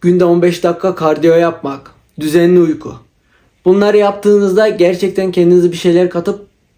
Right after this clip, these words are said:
kendinizi geliştirebilirsiniz. Ama bunlar yapmadığınız sürece diğer gösterdiğim hareketleri yaparak kendinize hiçbir şey katamazsınız. Ama bunlar yaptığınızda, diğer hareketleri de yaptığınızda gerçekten işe yarıyor.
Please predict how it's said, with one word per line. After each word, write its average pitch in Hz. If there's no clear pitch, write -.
kendinizi 165
geliştirebilirsiniz. 160
Ama 165
bunlar 170
yapmadığınız 156
sürece 139
diğer 160
gösterdiğim 165
hareketleri 160
yaparak 165
kendinize 170
hiçbir 165
şey 175
katamazsınız. 156
Ama 160
bunlar 185
yaptığınızda, 175
diğer 175
hareketleri 165
de 165
yaptığınızda 147
gerçekten 170
işe 156
yarıyor. 143